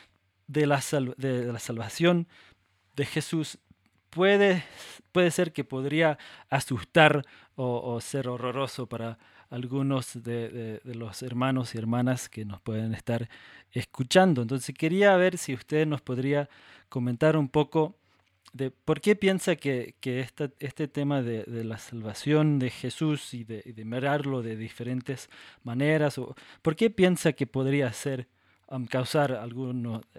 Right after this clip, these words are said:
am, ese, <laughs> incomodidades o algo de, de ese sentido.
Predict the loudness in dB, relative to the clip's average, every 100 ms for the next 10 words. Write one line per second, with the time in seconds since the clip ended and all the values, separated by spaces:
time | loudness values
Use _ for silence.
0 | -8 -8 -8 -10 -12 -10 -10 -10 -14 -20
1 | -20 -10 -8 -4 -6 -6 -6 -2 2 4
2 | 2 -2 -8 -10 -10 -12 -14 -14 _ _
3 | -12 -10 -10 -12 -10 -10 -12 -14 -14 -16